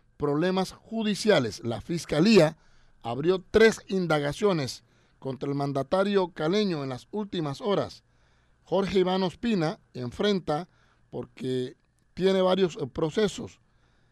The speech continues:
La Unidad de Investigaciones Especiales contra la Corrupción de la Contraloría compulsó copias por un contrato de más de dieciocho mil millones de pesos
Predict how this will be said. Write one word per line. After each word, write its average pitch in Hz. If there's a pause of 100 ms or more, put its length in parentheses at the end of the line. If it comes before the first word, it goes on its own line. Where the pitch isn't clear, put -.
(120)
La 139
Unidad 151
de 214
Investigaciones 180
Especiales 175
contra 143
la 131
Corrupción 143
de 143
la 123
Contraloría 180 (640)
compulsó 135
copias 170
por 143
un 170
contrato 180
de 156
más 170
de 180
dieciocho 147
mil 180
millones 170
de 139
pesos 175